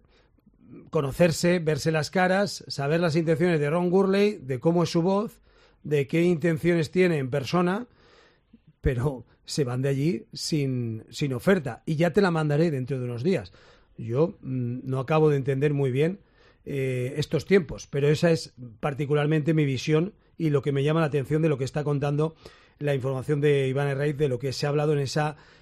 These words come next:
eh, reunión. Y luego, muy importante, se va a construir, se quiere construir un proyecto en torno a Javi Guerra, otorgándole rango superior en el escalón más alto, pero claro, esto tiene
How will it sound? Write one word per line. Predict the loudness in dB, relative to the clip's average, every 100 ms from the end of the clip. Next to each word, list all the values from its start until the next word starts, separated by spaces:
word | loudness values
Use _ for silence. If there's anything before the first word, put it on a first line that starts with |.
| -6
eh, | 0 0 0 0
reunión. | 2 4 2 0 -2
Y | 4
luego, | 6 6
muy | 6 6
importante, | 6 4 2 0 -8 -14 _ _ _ _ _ _ _ _ _ _ -14
se | -2 2
va | 2 2
a | 2
construir, | 0 2 2 2
se | 0 0
quiere | 4 4
construir | 4 -2 -2 0 0 -2 -6
un | -2
proyecto | 2 2 0 0
en | -2 0
torno | 0 2
a | 0
Javi | -2 -4 -4
Guerra, | -6 -10 -12 -18 _ _ _ -6
otorgándole | -2 2 2 4 4 4 2
rango | 2 2 2 2 -2
superior | 0 0 2 4 4 4 2 -6 _ _ _ _ _ -6
en | -2
el | 2 2
escalón | 0 2 4 4
más | 4 4
alto, | 4 4 2 0 -2 _ _ _ -2
pero | 2 2
claro, | 4 4 4 0 -8 _ _ _ -6
esto | -4 0 2 2 0 -12
tiene | -2 4 6 6 4